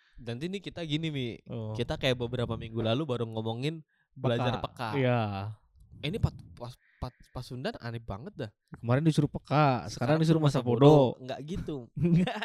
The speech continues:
Speaker 1: Lu harus dengerin sampai akhir nih.
Speaker 2: Iya.
Speaker 1: Masa bodoh yang kita maksud tuh kayak gitu. Hal-hal yang perlu aja yang harus kita kerjain, yang nggak perlu nggak usah. Sama kayak tadi, kecelakaan itu, itu bangsat lah, tolonglah untuk tidak
Speaker 2: Iya.
Speaker 1: diulangi lagi.
Speaker 2: Iya,
Speaker 1: Sumpah dah.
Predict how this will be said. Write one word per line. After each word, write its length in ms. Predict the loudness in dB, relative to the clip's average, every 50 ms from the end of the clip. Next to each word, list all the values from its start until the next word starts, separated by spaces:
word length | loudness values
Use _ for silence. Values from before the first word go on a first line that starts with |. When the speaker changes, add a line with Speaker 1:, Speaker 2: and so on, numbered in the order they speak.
| -10 _ -8
Speaker 1:
Lu 100 | -6 -4
harus 140 | -4 -4 -6
dengerin 360 | -6 -6 -6 -6 -6 -8 -8
sampai 200 | -8 -10 -8 -8
akhir 300 | -8 -6 -4 -4 -4 -4 -6 -8
nih. 140 | -12 -12 -12 -10 -10
Speaker 2:
Iya. 200 | -10 -10 -10 -12 -14 -16 _ _ _ _ _ -16 -8
Speaker 1:
Masa 220 | -6 -6 -4 -4 -2
bodoh 200 | -2 -2 -2 -4
yang 100 | -6 -6
kita 180 | -8 -8 -8
maksud 260 | -8 -10 -8 -8 -10
tuh 100 | -10 -8
kayak 160 | -6 -6 -6 -6
gitu. 180 | -6 -8 -8 -8 -8 _ _ _ _ _ _ _
Hal-hal 320 | -8 -6 -6 -4 -4 -4 -4
yang 140 | -6 -6 -8
perlu 260 | -10 -8 -4 -2 -2
aja 280 | -2 -2 -2 -2 -4 -4 -4
yang 100 | -4 -6
harus 160 | -8 -8 -8
kita 200 | -10 -14 -14 -14
kerjain, 480 | -14 -14 -12 -10 -10 -8 -8 -10 -12 -12
yang 200 | -12 -14 -14 -12
nggak 160 | -12 -10 -6
perlu 180 | -6 -6 -6 -6
nggak 140 | -8 -8 -8
usah. 140 | -8 -8 -10
Sama 260 | -12 -10 -12 -12 -12 -10
kayak 200 | -10 -10 -8 -8
tadi, 240 | -6 -6 -8 -8 -10 _ _ _ _ _ _ _ _ _
kecelakaan 520 | -12 -12 -10 -10 -10 -12 -12 -12 -12 -12 -12
itu, 160 | -12 -12 -12
itu 120 | -12 -12 -14 -16 _ _ _ _ _ _ _ _
bangsat 400 | -14 -8 -6 -6 -6 -6 -10 -14
lah, 140 | -12 -14 -14
tolonglah 540 | -12 -12 -12 -12 -12 -10 -10 -10 -12 -12 -16 -18
untuk 260 | -16 -14 -12 -12 -12 _ _ _ _ _
tidak 240 | -8 -4 -2 -2 -2
Speaker 2:
Iya. 40 | -2
Speaker 1:
diulangi 340 | -4 -4 -4 -6 -8 -8 -6
lagi. 320 | -6 -4 -4 -4 -6 -8 -12
Speaker 2:
Iya, 320 | -12 -12 -10 -8 -8 -8 -8
Speaker 1:
Sumpah 260 | -8 -10 -10 -10 -10
dah. 120 | -10 -10